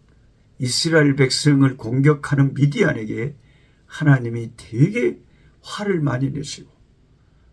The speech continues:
그들에게 반드시 진멸하라는 그런 내용이 담긴 말씀이 삼십일 장이고,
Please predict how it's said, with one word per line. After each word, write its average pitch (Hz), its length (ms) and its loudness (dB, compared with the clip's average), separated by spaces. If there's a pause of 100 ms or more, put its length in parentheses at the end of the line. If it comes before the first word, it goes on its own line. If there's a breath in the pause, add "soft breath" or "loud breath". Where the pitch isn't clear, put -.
그들에게 110 560 -4
반드시 226 840 -6
진멸하라는 190 960 -2 (600 soft breath)
그런 117 320 -6
내용이 117 440 -2
담긴 107 480 -12
말씀이 - 680 -10 (400 soft breath)
삼십일 - 580 -6
장이고, - 320 -14